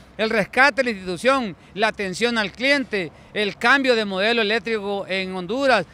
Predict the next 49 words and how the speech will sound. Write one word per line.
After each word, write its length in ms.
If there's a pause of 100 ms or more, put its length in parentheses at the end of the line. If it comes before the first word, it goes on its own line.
siendo 360
el 60
segundo 360
país 280
con 140
más 160
riqueza 320
hidroeléctrica. 580 (180)
Pero 240
quien 180
me 100
quiera 260
perseguir, 560
sobra. 500 (200)
Pero 160
al 80
final, 500 (240)
que 140
me 120
pruebe, 520
el, 180
el 140
que 100
me 140
juzgue, 360
que 120
me 120
pruebe. 460 (300)
Pero 200
nadie 360
me, 140
nadie 340
me 120
puede 240
juzgar 480 (360)
sin, 340
sin, 380 (160)
sin, 320
eh, 340
sin 320
yo 220
estar 440 (800)
o 100
tener 400
el 140
derecho 280
a 40
la 80
defensa. 600